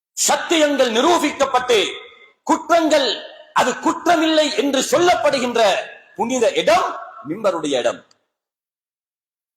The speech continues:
உலமாக்களுக்கு தெரியும், மதரசாவுல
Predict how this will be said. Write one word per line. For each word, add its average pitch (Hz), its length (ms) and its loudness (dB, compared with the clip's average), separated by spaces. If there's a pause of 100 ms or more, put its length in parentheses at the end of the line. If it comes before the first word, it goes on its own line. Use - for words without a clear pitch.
(460)
உலமாக்களுக்கு 180 600 2
தெரியும், 175 360 0 (640)
மதரசாவுல 226 680 2